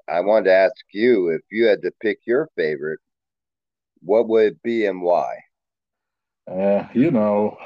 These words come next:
Speaker 2: I'm s-, I'm maybe some kind selfish, <laughs> but I like, I like Mike's songs, songs I wrote. For example, Drunk to Forget, written back in two thousand fourteen, is my favorite take because,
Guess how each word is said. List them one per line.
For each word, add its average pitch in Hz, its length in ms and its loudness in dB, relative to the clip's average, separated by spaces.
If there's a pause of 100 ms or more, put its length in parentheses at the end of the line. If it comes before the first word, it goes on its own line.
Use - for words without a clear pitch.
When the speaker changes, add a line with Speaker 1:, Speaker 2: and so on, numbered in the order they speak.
(140)
Speaker 2:
I'm 101 320 0
s-, - 400 -12
I'm - 160 -4
maybe 113 320 0
some 113 240 -4
kind 110 340 -4
selfish, 117 680 -4 (460)
<laughs> - 320 -20
but 104 240 -6
I 131 120 0
like, 143 360 -2
I 135 80 2
like 143 240 -2
Mike's 104 380 -4
songs, 95 340 -8 (220)
songs 113 240 -6
I 110 140 0
wrote. 110 380 0 (120)
For 113 100 -2
example, 113 560 -2 (440)
Drunk 123 240 -2
to 123 120 -2
Forget, 123 640 -2
written 113 420 -2
back 196 280 -4
in 107 340 0 (100)
two 110 180 -6
thousand 117 340 0
fourteen, 110 680 -2 (600)
is 101 120 -8
my 110 140 0
favorite 113 480 -2
take 113 180 -2 (160)
because, 107 480 -2